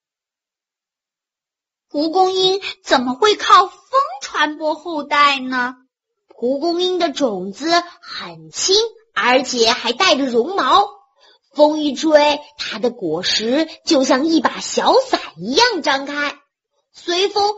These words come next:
Speaker 2: 把种子带到远方。这类靠传播种子的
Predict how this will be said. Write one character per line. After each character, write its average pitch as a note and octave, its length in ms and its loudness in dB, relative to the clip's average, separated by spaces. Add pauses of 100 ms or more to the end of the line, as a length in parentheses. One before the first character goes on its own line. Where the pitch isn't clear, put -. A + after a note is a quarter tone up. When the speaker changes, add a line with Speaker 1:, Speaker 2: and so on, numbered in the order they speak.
(160)
Speaker 2:
把 E4+ 180 0
种 C4+ 320 0
子 D#4+ 140 -8
带 E4+ 220 4
到 F4+ 160 2
远 C4 360 -6
方。 F4 200 2 (920)
这 G#4+ 300 4
类 E4+ 340 2 (200)
靠 C4+ 300 2
传 B3+ 360 -2
播 F4 140 -2
种 A#3+ 380 0
子 C4 160 -10
的 D4+ 80 6